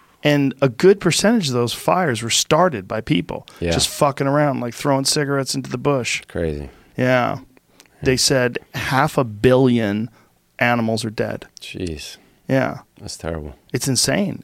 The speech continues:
Speaker 1: And they said that the koala bear, like, th-, so much of their habitat is destroyed. They're, they're in, like, grave danger.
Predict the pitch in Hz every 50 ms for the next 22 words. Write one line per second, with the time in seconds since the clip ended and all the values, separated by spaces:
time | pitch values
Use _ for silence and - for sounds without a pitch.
0 | _ - - 127 123 120 120 120 - - 131 131 127 - - 135 131 127 131 123
1 | - - - - 131 127 120 123 147 170 170 135 110 120 117 117 110 107 107 -
2 | - - - - - _ - - - 123 117 123 - - - - - - - 151
3 | 143 147 143 143 139 127 120 120 127 135 135 143 139 - 120 120 113 110 110 117
4 | 107 - - - 131 123 120 120 117 110 127 123 120 117 117 123 127 127 120 117
5 | 117 120 117 113 113 - - 110 117 143 180 165 110 92 101 107 143 - - -
6 | - 76 -